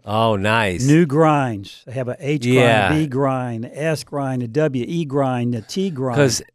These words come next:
Speaker 1: here's, here's the thing. I mean, custom fitting is important for all your clubs, for your driver and your driver's swing, uh, for your irons and,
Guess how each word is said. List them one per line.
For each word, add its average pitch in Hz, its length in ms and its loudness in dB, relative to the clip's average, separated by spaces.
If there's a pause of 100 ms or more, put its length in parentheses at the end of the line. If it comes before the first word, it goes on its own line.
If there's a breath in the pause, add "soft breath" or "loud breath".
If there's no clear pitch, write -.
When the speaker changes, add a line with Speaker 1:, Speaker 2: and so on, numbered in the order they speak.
(180)
Speaker 1:
here's, 165 400 0
here's 151 400 -10
the 160 80 -2
thing. 113 340 -2
I 107 40 -4
mean, 107 280 -2 (200)
custom 147 380 -2
fitting 135 340 0
is 123 160 0
important 120 680 0 (400)
for 127 180 -4
all 135 160 2
your 117 140 2
clubs, 90 340 -4
for 113 100 -8
your 110 140 -4
driver 123 600 2
and 120 100 0
your 123 80 0
driver's 117 460 2
swing, 113 580 -4 (420)
uh, 98 460 -4 (100)
for - 140 -6
your 110 160 -2
irons 110 560 0
and, 98 280 -8